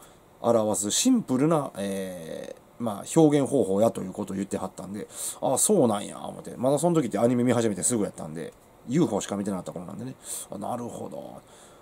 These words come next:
あの、今まで見てきたアニメの中の粒のでかさナンバーワンですわ、これ。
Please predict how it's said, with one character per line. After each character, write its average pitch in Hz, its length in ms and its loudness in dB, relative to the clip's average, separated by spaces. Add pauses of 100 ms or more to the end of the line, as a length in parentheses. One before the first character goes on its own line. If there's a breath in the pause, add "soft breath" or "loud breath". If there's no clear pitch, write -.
あ 117 140 2
の、 113 200 4
今 175 180 6
ま 131 120 8
で 107 80 4
見 113 100 2
て 120 80 -2
き 113 60 -4
た 104 120 0
ア 120 60 4
ニ 131 80 2
メ 123 80 2
の 120 80 4
中 101 200 2
の 95 140 -2
粒 147 280 2
の 117 100 2
で 104 100 2
か 92 100 -4
さ 95 100 -6
ナ 123 180 4
ン 165 120 4
バ 151 100 6
ー - 40 6
ワ 143 140 8
ン 101 40 2
で 92 80 -2
す 92 80 -2
わ、 90 60 -2
こ 95 100 -4
れ。 92 100 -2